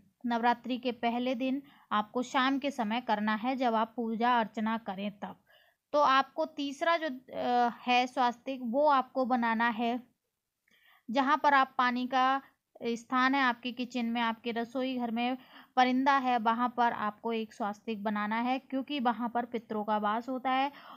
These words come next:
और माता अन्नपूर्णा भी होती हैं। तो वहाँ पर एक स्वास्तिक बनाना है, ध्यान रहे स्वास्तिक कटना नहीं चाहिए। चौथा स्वास्तिक है वो आपको आपके मंदिर में बनाना है, क्योंकि मंदिर में जहाँ पर आपने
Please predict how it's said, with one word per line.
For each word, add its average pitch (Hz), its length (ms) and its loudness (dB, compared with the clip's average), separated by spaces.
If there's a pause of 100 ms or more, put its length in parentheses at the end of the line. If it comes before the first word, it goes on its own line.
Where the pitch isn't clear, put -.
और 285 160 6 (120)
माता 254 340 2
अन्नपूर्णा 226 680 -2
भी 226 160 -4
होती 214 380 -4
हैं। 208 180 -6 (280)
तो 269 80 2
वहाँ 247 260 2
पर 277 180 4
एक 262 140 -2
स्वास्तिक 240 480 -4
बनाना 240 340 0
है, 277 180 0
ध्यान 233 340 -2
रहे 247 200 0
स्वास्तिक 220 520 -4
कटना 220 320 -2
नहीं 220 360 0
चाहिए। 208 420 -4 (400)
चौथा 302 340 2
स्वास्तिक 294 520 0
है 294 120 0
वो 277 140 0
आपको 254 300 0
आपके 240 380 0
मंदिर 233 360 0
में 277 160 -2
बनाना 254 380 2
है, 277 200 -2 (340)
क्योंकि 262 280 -4
मंदिर 269 420 2
में 277 260 -2
जहाँ 247 280 0
पर 254 160 2
आपने 240 460 0